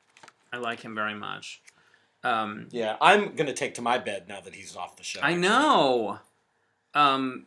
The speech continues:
Speaker 1: did I already tell people that Brian Thompson's drawings are on the, um, my Facebook page?
Speaker 2: Um,
Speaker 1: If
Speaker 2: I think
Speaker 1: if
Speaker 2: so,
Speaker 1: I took
Speaker 2: but
Speaker 1: a holiday, I'm
Speaker 2: it,
Speaker 1: not sure if I did,
Speaker 2: it's
Speaker 1: but
Speaker 2: worth me
Speaker 1: yes,
Speaker 2: mentioning.
Speaker 1: the penis gear shift is on the
Speaker 2: <laughs>
Speaker 1: if, uh, the, um,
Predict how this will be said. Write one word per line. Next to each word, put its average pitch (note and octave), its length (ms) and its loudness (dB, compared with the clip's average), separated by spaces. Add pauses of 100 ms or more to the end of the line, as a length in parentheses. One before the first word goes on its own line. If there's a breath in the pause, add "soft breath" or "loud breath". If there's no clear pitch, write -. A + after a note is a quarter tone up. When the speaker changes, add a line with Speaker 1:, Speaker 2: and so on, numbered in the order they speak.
Speaker 1:
did F#3+ 140 2
I A3+ 160 6
already D4 180 2
tell G3+ 220 0
people G3+ 320 0
that D3 380 0
Brian C#3+ 300 4
Thompson's C3+ 600 -4
drawings B2+ 400 -4
are C3 60 -4
on A#2 180 -2
the, A2+ 260 -6
um, A2 400 -4 (600)
my B2+ 160 -2
Facebook B2+ 400 -6
page? C3+ 520 -8 (160)
Speaker 2:
Um, F3+ 180 6
Speaker 1:
If F3+ 60 2
Speaker 2:
I D3+ 140 8
think F3 140 2
Speaker 1:
if - 40 0
Speaker 2:
so, D#3+ 100 8
Speaker 1:
I E3+ 40 12
took F3 100 8
Speaker 2:
but F3 140 8
Speaker 1:
a - 20 4
holiday, C#3 480 0 (220 loud breath)
I'm D3+ 120 4
Speaker 2:
it, - 20 4
Speaker 1:
not F#3+ 120 6
sure G3 140 4
if F3 80 4
I D3+ 100 10
did, A#2 300 4
Speaker 2:
it's A2+ 80 -4
Speaker 1:
but D3 80 8
Speaker 2:
worth G3+ 100 6
me E3+ 60 6
Speaker 1:
yes, C#3+ 160 8
Speaker 2:
mentioning. B2+ 480 0
Speaker 1:
the D#3+ 100 2
penis F3+ 540 2
gear D3+ 260 2
shift C#3+ 240 -4
is C#3 120 -4
on C#3 320 4
the C#3 160 2
Speaker 2:
<laughs> C#3 60 2
Speaker 1:
if, - 180 -6 (180)
uh, B2+ 420 8
the, B2+ 280 0
um, A#2+ 400 0